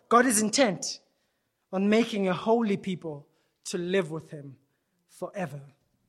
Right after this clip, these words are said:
in a holy heaven. God is concerned about your holiness. Hence, I think at this moment, it is perhaps important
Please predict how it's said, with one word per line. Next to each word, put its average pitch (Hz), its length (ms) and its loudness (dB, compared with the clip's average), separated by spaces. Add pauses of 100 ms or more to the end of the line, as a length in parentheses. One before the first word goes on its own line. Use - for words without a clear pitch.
(340)
in 170 140 -10
a 160 40 -10
holy 156 380 -12
heaven. 127 280 -20 (1400)
God 190 140 0
is 202 120 0
concerned 208 480 -8
about 147 260 -12
your 147 100 -20
holiness. 143 540 -20 (2000)
Hence, 196 180 2
I 202 60 8
think 214 340 2
at 190 120 -2
this 214 220 0
moment, 175 460 -2 (840)
it 185 80 -4
is 202 100 -2
perhaps 214 340 6
important 202 460 4